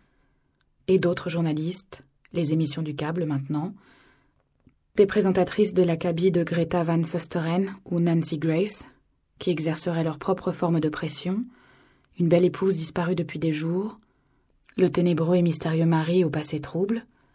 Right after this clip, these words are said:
Ils étaleraient sa vie au grand jour, et quelque part, en Géorgie, certaines personnes feraient des rapprochements et passeraient quelques coups de fil. Et là, Max et la police auraient vraiment des armes pour lui enlever sa fille. Combien de temps lui restait-il ?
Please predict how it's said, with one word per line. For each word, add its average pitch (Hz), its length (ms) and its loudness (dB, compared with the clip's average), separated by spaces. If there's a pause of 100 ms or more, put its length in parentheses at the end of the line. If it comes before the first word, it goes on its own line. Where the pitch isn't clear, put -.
(600)
Ils 175 160 -2
étaleraient 175 380 0
sa 175 160 -6
vie 170 160 0
au 180 60 2
grand 175 220 0
jour, 196 440 0 (480)
et 170 160 -2
quelque 170 300 -4
part, 175 360 -2
en 175 80 -2
Géorgie, 160 560 -4 (1120)
certaines 185 360 0
personnes 185 360 0
feraient 180 240 0
des 175 80 2
rapprochements 175 640 -2
et 180 80 -2
passeraient 160 340 -6
quelques 165 300 -4
coups - 240 -12
de - 40 -14
fil. 139 240 -8 (840)
Et 165 100 -4
là, 156 320 0 (380)
Max 185 300 4
et - 20 0
la 175 100 0
police 175 380 -2
auraient 165 100 -2
vraiment 170 300 0
des 160 180 0
armes 156 240 0
pour 151 160 -8
lui 151 100 -2
enlever 151 220 0
sa 143 140 -6
fille. - 360 -12 (1500)
Combien 214 220 6
de 185 40 0
temps 185 120 -2
lui 165 120 0
restait-il ? 156 600 -8